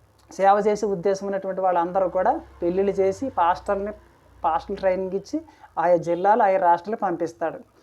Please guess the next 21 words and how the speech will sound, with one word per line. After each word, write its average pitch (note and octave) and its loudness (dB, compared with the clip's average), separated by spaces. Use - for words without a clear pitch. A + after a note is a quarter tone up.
తర్వాత F#3+ 0
ఒక్కో G#3+ 4
ఏరియాలో F#3+ 4
పెట్టేస్తాడు. E3+ -4
అక్కడ F3 -4
చర్చిలు, F#3+ -2
ఆ, D#3+ 0
చర్చిలు F#3+ 0
స్థాపిస్తాడు. G3+ 0
తర్వాత F3+ 0
ఆ F#3+ 4
బాధ్యతలు F3 0
వాడికి F#3 0
అప్పగిస్తాడు. D#3 -6
తర్వాత F#3+ 0
రాష్ట్రాల G3 4
నుంచి, G#3 -6
జిల్లాల F#3+ 0
నుంచి, G3 -6
గ్రామాల F3+ -2
నుంచి F#3+ -6